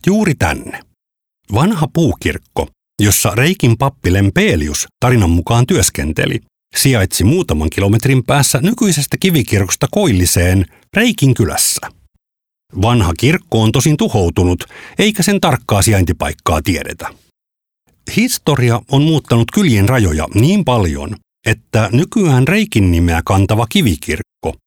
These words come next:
ja Reikin pappila sijaitsevat Pihlan kylässä. Edelleen toiminnassa olevan kirkon rakennutti parooni Otto Reinhold Ludwig von Ungensterberg poikansa Otto Dietrich Gustavin muistoksi.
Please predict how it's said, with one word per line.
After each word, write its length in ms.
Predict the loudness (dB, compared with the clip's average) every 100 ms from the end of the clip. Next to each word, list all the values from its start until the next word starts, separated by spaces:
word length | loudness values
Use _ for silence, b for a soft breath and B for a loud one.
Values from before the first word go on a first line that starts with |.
| _ _
ja 260 | 0 2 2
Reikin 380 | 2 2 0 0
pappila 540 | -2 -4 -8 -6 -8 -12 _ _ _
sijaitsevat 640 | -4 0 0 0 0 0 -2 -4 -2
Pihlan 440 | 0 0 -2 0
kylässä. 540 | 0 0 -2 -6 -8 -16 _ _ _ _ _ -2
Edelleen 500 | 0 2 2 0 2
toiminnassa 560 | 2 2 2 0 0
olevan 260 | 0 0 0
kirkon 480 | 0 -2 0 0 0 B B -4
rakennutti 720 | -2 0 0 -2 -4 -2 -2 0
parooni 560 | 0 2 2 2 0 -2 -2
Otto 400 | -2 -2 _ 0
Reinhold 500 | 2 2 2 0 0 -2 -2
Ludwig 460 | -2 0 -2 -2 -2
von 180 | 0 0 0
Ungensterberg 1080 | 0 0 0 -2 -2 -2 -2 -4 -4 -8 -18 b b _
poikansa 640 | 0 0 0 0 2 0 -4 _ _ -4
Otto 460 | -4 _ -4 -2 0
Dietrich 400 | 0 0 -2 0
Gustavin 420 | 0 0 -2 -4
muistoksi. 600 | -4 -6 -8 -6 -6 -6